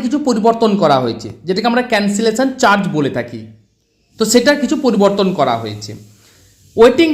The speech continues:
টিকিট যদি কনফার্ম না হলে, তাহলে ওই বাতিল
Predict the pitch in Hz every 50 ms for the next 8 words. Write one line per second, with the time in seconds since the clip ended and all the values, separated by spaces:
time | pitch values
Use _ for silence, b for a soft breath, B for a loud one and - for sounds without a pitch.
0 | 277 - - 285 - - 311 302 233 214 247 285 294 294 240 220 214 220 214 269
1 | 269 254 240 226 214 226 226 196 202 240 247 220 156 127 - - - - - _
2 | _ _ _ - 185 202 220 240 254 262 262 262 - 165 165 165 165 - 254